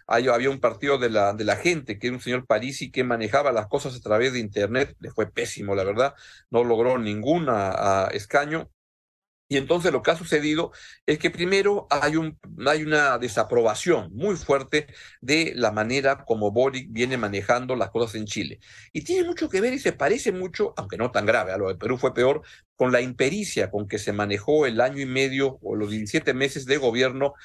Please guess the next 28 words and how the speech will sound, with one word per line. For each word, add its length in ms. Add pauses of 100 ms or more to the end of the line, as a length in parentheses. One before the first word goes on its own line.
(220)
de 360
Pedro 360
Castillo, 560 (260)
donde 380
entre 320
los 240
lados 420
de 120
Verónica 460
Mendoza, 500
entre 160
los 140
lados 260
de 80
Vladimir 420
Cerrón 380 (300)
y 120
entre 240
las 400
alteraciones 920
tan 200
grandes 480
de 100
los 220
Aníbal 500
Torres, 520
Betsy 300
Chávez, 380